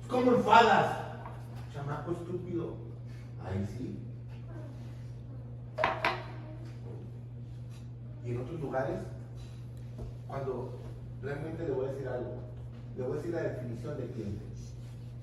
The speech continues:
para que se quede con ello, porque a veces al cliente lo tratamos muy bonito y lo felicito, y le pido por favor que cada vez sea mejor,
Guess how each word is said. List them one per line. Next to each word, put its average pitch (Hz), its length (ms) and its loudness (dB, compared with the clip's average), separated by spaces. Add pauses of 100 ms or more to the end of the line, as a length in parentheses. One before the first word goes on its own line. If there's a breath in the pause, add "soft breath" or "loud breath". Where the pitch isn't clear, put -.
(260)
para 120 200 -4
que - 120 -4
se - 80 -4
quede 120 260 0
con 120 140 -2
ello, 117 180 0
porque 117 220 -2
a 113 40 -2
veces - 160 -2
al - 140 -2
cliente 131 240 0
lo 139 120 0
tratamos 123 400 -4
muy 123 100 -4
bonito 120 460 -4 (160 loud breath)
y 131 60 -2
lo 120 140 0
felicito, - 680 -4 (300 loud breath)
y 131 40 -4
le 127 280 0 (460)
pido 175 320 2
por 170 160 0
favor 165 300 2
que - 120 -4
cada 160 300 2
vez 170 140 2 (160)
sea 165 220 2
mejor, - 400 -2